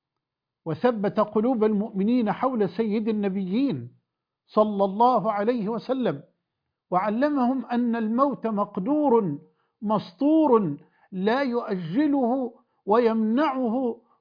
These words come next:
قعود ولا يقدمه ويعجله جهاد أو خروج.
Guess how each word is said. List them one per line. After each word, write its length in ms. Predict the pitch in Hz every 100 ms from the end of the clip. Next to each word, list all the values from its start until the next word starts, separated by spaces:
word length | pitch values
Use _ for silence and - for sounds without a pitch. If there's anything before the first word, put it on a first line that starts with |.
| _
قعود 760 | 247 254 240 320 302 285 254 220
ولا 640 | 285 240 240 262 269 254
يقدمه 920 | 247 233 233 233 175 175 320 294 240
ويعجله 1080 | 277 262 247 214 226 170 277 285 262 214 269
جهاد 520 | 196 233 202 294 294 247
أو 380 | 240 247 180
خروج. 440 | 233 247 311 302